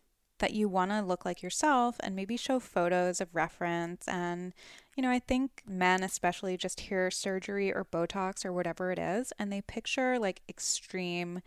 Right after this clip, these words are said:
plastic looking women and don't quite understand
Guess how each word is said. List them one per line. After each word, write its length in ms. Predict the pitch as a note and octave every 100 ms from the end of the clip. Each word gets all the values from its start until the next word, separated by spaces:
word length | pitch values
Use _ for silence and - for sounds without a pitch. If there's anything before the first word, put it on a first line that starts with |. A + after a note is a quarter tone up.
| - - _
plastic 600 | - - D#3+ - - F#3
looking 280 | F#3+ - F#3+
women 420 | F3 E3+ F#3 G#3
and 200 | - F#3
don't 260 | F3 E3 -
quite 260 | - G#3 -
understand 880 | F#3 F3+ - - E3+ E3 E3 E3+